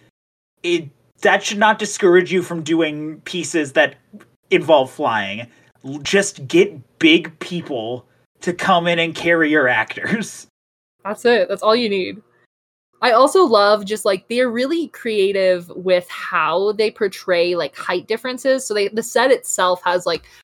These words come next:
Speaker 2: a base ground and then, like, a second level stage behind it. So they're able to do really cool stuff with layering throughout the show. So, like, th-, when they're in the sky, they're up on that second level, or, like, they'll all be looking out towards the audience,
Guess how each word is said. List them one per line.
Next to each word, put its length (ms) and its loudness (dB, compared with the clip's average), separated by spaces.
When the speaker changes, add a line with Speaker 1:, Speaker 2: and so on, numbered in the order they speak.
Speaker 2:
a 80 -2
base 380 -2
ground 320 -2
and 60 -6
then, 60 -8
like, 160 -6
a 80 -2
second 460 -4
level 300 2
stage 480 -8
behind 440 -2
it. 280 4
So 180 4
they're 220 6
able 260 4
to 120 -4
do 180 -2
really 200 2
cool 200 -2
stuff 300 -4
with 100 -6
layering 500 -4
throughout 280 2
the 60 2
show. 380 4
So, 180 6
like, 300 4
th-, 140 4
when 240 4
they're 160 2
in 140 -2
the 100 2
sky, 460 -2
they're 140 0
up 140 -4
on 80 -2
that 160 -10
second 380 -6
level, 560 -4
or, 180 4
like, 240 0
they'll 300 4
all 200 4
be 120 -2
looking 400 -2
out 240 -4
towards 340 -4
the 80 -4
audience, 720 -4